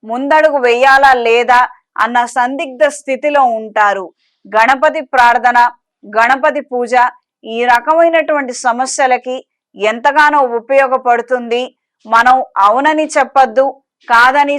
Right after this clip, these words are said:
చెప్పద్దు. దేవుడి మీద భారం వేసి మీరు ముందడుగు వేయండి. తప్పొప్పులు ఆయన నిర్ణయం తీసుకుంటారు. ఒకవేళ మనకు మంచిది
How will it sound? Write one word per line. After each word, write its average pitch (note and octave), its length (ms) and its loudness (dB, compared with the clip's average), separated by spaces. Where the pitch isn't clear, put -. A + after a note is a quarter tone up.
చెప్పద్దు. A#3 500 0
దేవుడి C4+ 340 2
మీద D4 160 2
భారం A#3+ 400 2
వేసి A#3+ 320 -2
మీరు A#3+ 260 -2
ముందడుగు C4+ 540 0
వేయండి. A#3+ 500 -2
తప్పొప్పులు D#4+ 640 2
ఆయన B3 320 -2
నిర్ణయం C4 380 -2
తీసుకుంటారు. B3 720 0
ఒకవేళ C4 440 0
మనకు C#4+ 260 0
మంచిది B3+ 380 -6